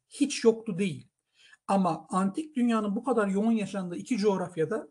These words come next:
biz bekleriz ki yani her şehirde bir Mitra tapınağı ya da üç beş şehirde bir Mitra tapınağı ama yoktu. Aynı şekilde Yunanistan'da da yok. Sonrasında Pavlikanlar denen bir grup bütün bu şeyi, sistemi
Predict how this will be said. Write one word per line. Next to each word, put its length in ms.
biz 240
bekleriz 480
ki 80
yani 360
her 180
şehirde 440
bir 60
Mitra 320
tapınağı 400
ya 120
da 160
üç 220
beş 180
şehirde 360
bir 80
Mitra 280
tapınağı 400
ama 200
yoktu. 420
Aynı 220
şekilde 400
Yunanistan'da 760
da 80
yok. 300
Sonrasında 880
Pavlikanlar 760
denen 320
bir 120
grup 540
bütün 600
bu 280
şeyi, 380
sistemi 760